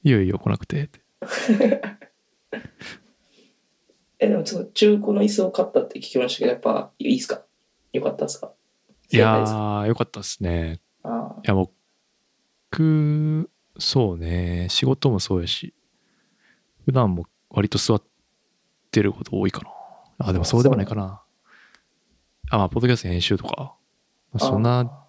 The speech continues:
Speaker 1: でも、そんな、そんな長くないけど。まあ、テレワーク、もう二ヶ月ぐらいやってるからね、今。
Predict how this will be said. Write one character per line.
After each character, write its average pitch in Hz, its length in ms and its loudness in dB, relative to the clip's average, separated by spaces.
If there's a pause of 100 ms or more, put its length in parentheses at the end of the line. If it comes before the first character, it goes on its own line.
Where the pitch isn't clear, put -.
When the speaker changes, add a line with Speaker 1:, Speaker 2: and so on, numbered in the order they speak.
Speaker 1:
で 120 80 -4
も、 101 100 0
そ - 200 -2
ん 117 60 0
な、 113 60 -2
そ - 180 -6
ん 127 40 0
な 127 100 2
長 123 200 0
く - 100 -6
な 90 100 -4
い 87 80 -8
け - 120 -8
ど。 - 180 -14 (1300)
ま - 60 -2
あ、 - 20 -2
テ - 140 -4
レ 147 80 6
ワ 170 180 6
ー - 20 -20
ク、 90 500 -2 (840)
も 95 460 0
う - 120 -10
二 98 140 -2
ヶ 139 100 2
月 151 240 0
ぐ 156 60 4
ら 143 60 4
い 107 40 2
や - 20 -2
っ - 40 -10
て - 60 -10
る 90 60 -4
か 92 80 -8
ら - 60 -18
ね、 - 80 -12
今。 - 160 -12